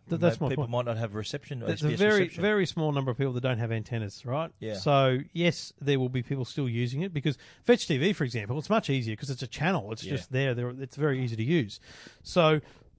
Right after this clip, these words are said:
Speaker 1: yes, they're gonna have users still. There's plenty of people that go, "I'm still paying for it. I may as well use it, and I got my
Speaker 2: Yeah.
Speaker 1: money back, and it's all good."
Speaker 2: Yeah.
Speaker 1: Um, so there will still be people using, but I don't believe they're gonna get a full challenge until at least the round of sixteen.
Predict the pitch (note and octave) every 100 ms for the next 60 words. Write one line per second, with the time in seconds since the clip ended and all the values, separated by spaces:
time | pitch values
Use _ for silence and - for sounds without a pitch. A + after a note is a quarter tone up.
0 | - - _ D3 F#3 - - F3+ E3+ B2
1 | D3 C3+ C#3+ B2 C3+ - E3+ A3+ - F3+
2 | D#3+ D#3 D3 D3 C3+ - G3+ - F3 -
3 | A2 C3 B2 B2+ A#2+ C#3+ B2+ B2 B2+ C#3
4 | A#2+ B2+ D3 A#2 A#2 A2+ A2+ C#3+ A#2+ E3+
5 | B2 - G#2 F#2+ _ - C#3 C#3+ C3+ B2+
6 | - _ - F3+ G3 F#3 - A#3 G3 E3+
7 | D3 D#3 D3 D3 D3 D3 E3 E3+ D3+ D3+
8 | C3+ C3 C#3 B2+ C#3 B2+ - D3 - C#3+
9 | G#3 G#2 G#2+ C#3 C3 E3 D#3+ D#3 - -
10 | - _ _ _ _ _ _ _ _ _
11 | G3 F#3+ A#3+ - D3 D#3+ D3+ F3+ - F#3+
12 | B3 A3+